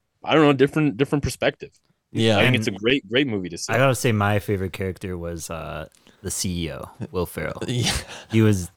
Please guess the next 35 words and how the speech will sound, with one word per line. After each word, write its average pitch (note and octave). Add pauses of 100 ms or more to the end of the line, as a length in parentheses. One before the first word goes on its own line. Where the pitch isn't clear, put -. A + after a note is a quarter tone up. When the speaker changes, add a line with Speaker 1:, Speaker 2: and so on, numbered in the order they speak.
Speaker 3:
he G2
was G#2
a F#2
Speaker 1:
Will A#2
Speaker 3:
beast, D#2+
Speaker 1:
Ferrell G#2
Speaker 3:
in G#2
my F#2
Speaker 1:
killed F2+
Speaker 3:
opinion. D#2+
Speaker 1:
it. -
Speaker 3:
He G2
was G2
a -
beast. D#2+
Speaker 2:
And D3+
I E3
saw G#3+
people G3
hating G#3
on G2+
him. F2
They G#2+
were B2
like, G#2+
"What G#2+
a G#2+
waste G#2
of G2
money." A2
Like, F#2+
he G2
was F#2
tr-, -
like, A2